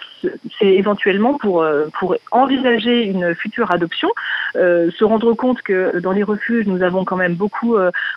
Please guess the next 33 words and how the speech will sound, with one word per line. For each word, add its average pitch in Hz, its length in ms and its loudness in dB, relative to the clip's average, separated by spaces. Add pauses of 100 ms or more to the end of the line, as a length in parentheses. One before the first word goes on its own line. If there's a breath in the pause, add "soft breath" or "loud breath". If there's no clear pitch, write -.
beaucoup 226 240 2
d'animaux 214 560 6
et 214 160 2
des 185 180 2
animaux 202 380 2 (100)
qui - 60 -20
peuvent 196 160 0
correspondre 214 560 0
à, 165 320 4 (120)
à 170 100 0
plusieurs, 247 540 0
euh, 180 420 0 (100)
plusieurs 233 320 -2
personnes. 214 560 -2 (380 loud breath)
On 202 100 2
a 214 100 4
de 196 100 0
tout, 269 300 2
on 240 120 0
a 190 60 0
des 180 140 0
petits, 269 680 -2
on 214 120 0
a 180 100 -2
des 170 120 -2
grands, 285 640 2
on 185 120 2
a 165 80 0
des 160 180 -4
jeunes, 240 640 4
des 170 100 -2
moins 170 180 -2
jeunes. 226 240 0